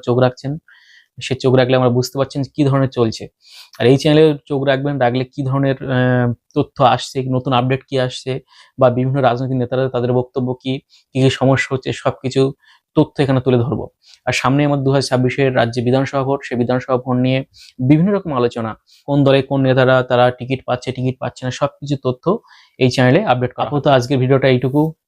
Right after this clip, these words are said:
বেশি কিছু বলছি না। আহ, আপনারা চোখ রাখুন, চোখ রেখে দেখুন। অবশ্যই আম-, আশা করছি আপনাদের যে বিষয়ে আপনারা জানতে চাইছেন, যে বিষয়ে অনেক প্রশ্ন আপনাদের মধ্যে আছে, সেই প্রশ্নর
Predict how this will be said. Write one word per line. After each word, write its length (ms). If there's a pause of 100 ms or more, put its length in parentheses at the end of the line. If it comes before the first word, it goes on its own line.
(100)
বেশি 200
কিছু 220
বলছি 320
না। 220 (440)
আহ, 460
আপনারা 280
চোখ 200
রাখুন, 500 (260)
চোখ 120
রেখে 220
দেখুন। 440 (500)
অবশ্যই 460
আম-, 200
আশা 280
করছি 400
আপনাদের 540 (400)
যে 160
বিষয়ে 340
আপনারা 260
জানতে 300
চাইছেন, 580
যে 140
বিষয়ে 240
অনেক 300
প্রশ্ন 300
আপনাদের 300
মধ্যে 260
আছে, 300 (320)
সেই 180
প্রশ্নর 640